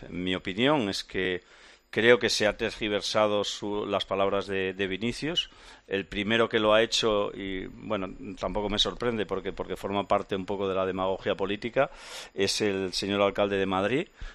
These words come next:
O sea, Vinicius en ningún momento dice que España sea racista. Eh, lo que dice Vinicius es una realidad que es palpable,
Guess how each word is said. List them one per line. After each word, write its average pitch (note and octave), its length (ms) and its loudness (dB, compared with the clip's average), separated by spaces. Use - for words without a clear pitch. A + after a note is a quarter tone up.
O - 40 -4
sea, G#2 240 0
Vinicius G#2 520 0
en G#2 120 2
ningún G#2 240 2
momento B2+ 640 4
dice A#2 400 0
que A2+ 80 0
España A2+ 340 2
sea G#2 240 4
racista. B2+ 680 -2
Eh, A2 200 -2
lo G#2+ 220 2
que G#2+ 120 0
dice A2+ 600 6
Vinicius A#2+ 480 4
es - 160 -2
una G2+ 200 2
realidad G#2+ 640 6
que G2 380 2
es F2+ 160 -2
palpable, C3+ 640 6